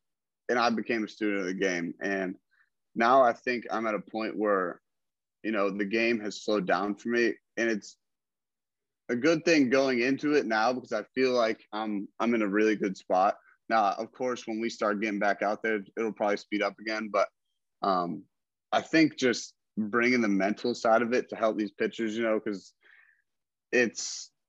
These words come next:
I'm in a good spot receiving wise, catching,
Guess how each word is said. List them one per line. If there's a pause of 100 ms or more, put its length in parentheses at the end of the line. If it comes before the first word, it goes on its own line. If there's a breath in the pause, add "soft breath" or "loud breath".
(160)
I'm
in
a
good
spot
receiving
wise,
catching,